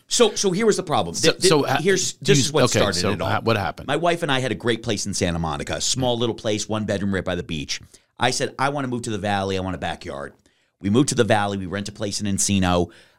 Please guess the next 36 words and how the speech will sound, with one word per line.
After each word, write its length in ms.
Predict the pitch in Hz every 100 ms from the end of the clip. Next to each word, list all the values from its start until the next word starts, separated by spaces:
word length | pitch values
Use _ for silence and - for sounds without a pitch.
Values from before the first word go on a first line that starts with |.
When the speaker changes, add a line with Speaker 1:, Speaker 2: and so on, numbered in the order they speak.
| _ 110
Speaker 1:
I 140 | 117
walk 340 | 123 120 117
in, 160 | 110 98
look 140 | 101
at 60 | -
the 60 | -
backyard. 500 | 95 92 101 90 85
I'm 80 | 87
like, 220 | 85 -
"This 280 | 82 107 98
is 120 | 92
amazing." 560 | 90 85 73 71 69 65 _ _ _ _ _
The 60 | 90
house, 360 | 143 143 139
not 300 | 87 104 107
so 100 | - 98
great. 520 | 98 98 98 - _
Backyard 640 | 110 107 110 90 87 85 - _ _
is 100 | 98
exactly 460 | 90 76 90 92 101
what 100 | 85
I 40 |
was 140 | 78 -
looking 220 | 85 80
for. 160 | - 80
Speaker 2:
Mm. 380 | 117 104 85 - _
Speaker 1:
What 120 | - 110
I 60 |
didn't 180 | 110 117
realize 360 | 117 156 135 117
at 40 |
the 60 | -
time 380 | - 151 139 117
when 120 | 101
we 100 | 98
moved 500 | 113 165 127 120 -